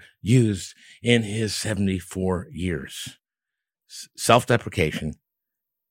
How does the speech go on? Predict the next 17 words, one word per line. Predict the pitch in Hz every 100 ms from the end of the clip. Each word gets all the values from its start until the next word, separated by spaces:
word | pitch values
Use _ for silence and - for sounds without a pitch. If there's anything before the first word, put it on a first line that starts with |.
| _
combined | 98 87 76 76 78 -
with | 82 76
humor. | - 147 98 73
So | -
I | 113 98 117
was | 101
looking | 131 151 143 123
forward | - 110 95 80
to | 69
that. | 64 76 - _ _ 92
Um, | 90 87 87 87 85 85 _ _ _ _ -
there | 104
was | 107 190 185
a |
lot | 151 127 120
of, | 90 73 _ _ _ _ -
uh, | 80 78